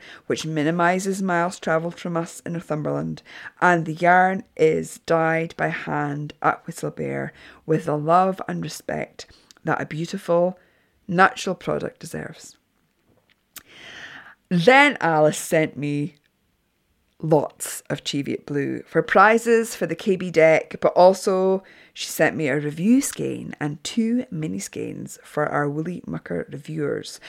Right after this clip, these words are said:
For those of you who don't know, there's a thread over in the Knit British Ravelry group where you can register to be a listener reviewer.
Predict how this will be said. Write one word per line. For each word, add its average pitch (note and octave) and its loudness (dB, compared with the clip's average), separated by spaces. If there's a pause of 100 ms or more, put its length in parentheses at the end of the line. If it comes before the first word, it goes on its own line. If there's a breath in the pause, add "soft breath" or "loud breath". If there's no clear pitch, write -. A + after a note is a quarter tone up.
(200 loud breath)
For F#3+ 4
those B3 6
of A#3+ 0
you A3+ -2
who G#3 -2
don't G#3 4
know, A3 0
there's G3 -4
a F3+ -6
thread F#3+ 2
over F3 2
in D3+ 0
the D3+ -2
Knit D3+ -4
British E3 -8
Ravelry E3 0
group - -8
where D3+ -4
you D#3 -8
can D3 -6
register D#3 -4
to E3 -8
be D#3 -8
a D3 -4
listener D3+ -4
reviewer. D3 -2